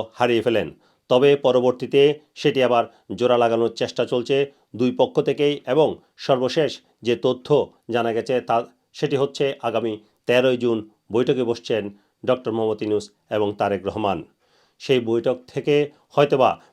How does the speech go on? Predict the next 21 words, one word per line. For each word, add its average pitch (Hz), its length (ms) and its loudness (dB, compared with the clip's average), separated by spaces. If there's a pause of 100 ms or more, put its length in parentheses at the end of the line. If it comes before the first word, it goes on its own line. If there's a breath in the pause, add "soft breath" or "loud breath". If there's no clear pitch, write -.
বাংলাদেশের 110 560 0
রাজনীতিতে 110 480 -2 (380 loud breath)
নতুন 131 320 0
কোনো 110 340 -2 (920 soft breath)
সম্ভাবনা 123 500 0
দেখা 117 200 -2
দিতে 123 140 -2
পারে, 127 300 2 (180 soft breath)
হয়তোবা 131 600 0
নির্বাচন 131 480 2
নিয়ে 113 260 -2 (160)
সরকারের 110 460 -2
অবস্থানও 113 480 -2 (200)
পরিবর্তন 123 440 0
হতে 123 200 -2
পারে, 117 200 2 (440 soft breath)
হয়তোবা 135 360 0 (220)
অবস্থান 123 420 -2
পরিবর্তন 117 460 -4
হতে 104 200 -6
পারে 101 200 -2